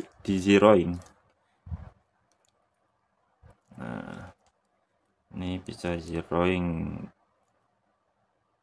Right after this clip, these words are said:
Nah, harus cek kalau sudah beli baterainya ya, baru bisa ngetes.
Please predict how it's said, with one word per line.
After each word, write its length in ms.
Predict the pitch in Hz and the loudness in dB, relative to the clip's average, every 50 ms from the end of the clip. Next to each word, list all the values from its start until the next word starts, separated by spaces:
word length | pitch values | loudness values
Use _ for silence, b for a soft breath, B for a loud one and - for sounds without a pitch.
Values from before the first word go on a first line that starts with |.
| _ _ _ _ _ _ _ _ _ _ _ _ _ _ _ _ _ _ _ _ _ _ _ _ _ _ _ _ _ - _ _ _ _ _ _ _ _ _ - | _ _ _ _ _ _ _ _ _ _ _ _ _ _ _ _ _ _ _ _ _ _ _ _ _ _ _ _ _ -20 _ _ _ _ _ _ _ _ _ -20
Nah, 160 | 95 92 87 - - - | -20 -20 -20 -20 -20 -16
harus 400 | 82 87 85 - - - - - _ _ - - _ _ _ _ _ _ _ _ _ _ - | -14 -14 -14 -14 -16 -20 -20 -20 _ _ -20 -20 _ _ _ _ _ _ _ _ _ _ -10
cek 160 | - 87 - - _ _ _ _ _ | -10 -10 -10 -10 _ _ _ _ _
kalau 240 | _ - 87 78 73 | _ -10 -8 -8 -8
sudah 400 | - - - - 95 90 82 - - - | -10 -10 -10 -6 -4 -4 -4 -4 -6 -6
beli 240 | 82 82 87 85 - | -4 -2 -2 -2 -2
baterainya 720 | 82 80 78 - - 82 82 82 87 98 123 135 143 139 - _ _ _ _ _ _ _ _ _ _ _ _ _ _ _ _ _ - | -2 -4 -4 -4 -6 -6 -4 -2 0 2 2 2 0 -4 -10 _ _ _ _ _ _ _ _ _ _ _ _ _ _ _ _ _ -6
ya, 240 | 95 87 82 80 82 - _ _ _ _ - | -4 -4 -2 -4 -6 -8 _ _ _ _ -14
baru 160 | 80 85 87 87 | -10 -10 -10 -8
bisa 400 | - 87 - - 87 85 80 - - | -10 -10 -6 -4 -4 -4 -6 -8 -10
ngetes. 560 | - 101 - - 95 98 113 - - - - | -12 -12 -10 -8 -10 -10 -10 -10 -16 -18 -20